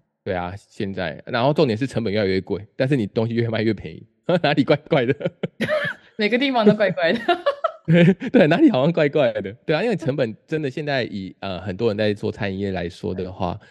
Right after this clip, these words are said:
Speaker 1: 那个成本真的一直上涨啊。我们举之前那个蛋来说好了。
Speaker 2: 对。
Speaker 1: 哎，那蛋，哇，起啊呢？那蛋，嗯，之前不是你有时候去早餐店要加蛋的时候，它不是一颗二十还一颗十五？
Speaker 2: 对，
Speaker 1: 我就说，
Speaker 2: 对，
Speaker 1: 哇靠，
Speaker 2: 对，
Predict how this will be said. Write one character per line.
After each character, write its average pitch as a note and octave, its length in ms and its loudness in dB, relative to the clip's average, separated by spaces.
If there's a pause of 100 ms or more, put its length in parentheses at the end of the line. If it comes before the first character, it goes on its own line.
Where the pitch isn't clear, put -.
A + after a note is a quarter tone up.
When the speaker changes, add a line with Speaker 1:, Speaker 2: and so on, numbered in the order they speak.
(240)
Speaker 1:
那 C#4+ 80 -4
个 G#3+ 100 0
成 D#3 400 -4
本 D#3 140 0
真 C#3+ 140 2
的 - 40 -8
一 D3+ 80 -4
直 A#2+ 120 -4
上 G#2 240 -6
涨 F2 160 -8
啊。 F2 320 -8
我 - 40 0
们 G2 140 -2
举 G2 160 -4
之 A#2+ 180 -6
前 G2 400 -6 (220)
那 A#2 100 -6
个 F#2+ 80 -4
蛋 F#2 240 -4
来 - 160 -10
说 - 200 -8
好 - 180 -6
了。 C3 140 -10 (100)
Speaker 2:
对。 D#3+ 160 -8
Speaker 1:
哎， C3 100 -2
那 C3 120 0
蛋， A2 260 -2 (360)
哇， C3+ 140 -2
起 C3+ 240 2
啊 B2 200 2
呢？ A#2+ 240 -2 (340)
那 D#3+ 160 2
蛋， E3 260 0 (180)
嗯， A2+ 200 -12 (320)
之 - 180 0
前 B2 160 0
不 G#2+ 80 -2
是 B2 400 -2
你 A2 140 -6
有 A#2 80 0
时 G#2+ 80 -4
候 G#2+ 60 0
去 - 100 -8
早 F#2 160 -6
餐 G#2 180 -8
店 G#2 140 -4
要 G2+ 100 -2
加 F#2+ 240 -6
蛋 F#2 240 -8 (280)
的 G2+ 80 -2
时 G2 100 -4
候， G2 80 0
它 A2+ 100 -2
不 A#2 120 -2
是 A2+ 140 0
一 - 80 -6
颗 - 180 0
二 B2 200 0
十 F2 220 -10
还 G2+ 80 -6
一 A2 60 -4
颗 A#2 120 -2
十 - 280 -10
五？ F#2+ 100 -6
Speaker 2:
对， G3+ 180 -6
Speaker 1:
我 D#3 80 0
就 - 20 2
说， E3+ 120 4
Speaker 2:
对， - 0 -
Speaker 1:
哇 - 80 2
靠， G3+ 140 -8
Speaker 2:
对， F3 120 -6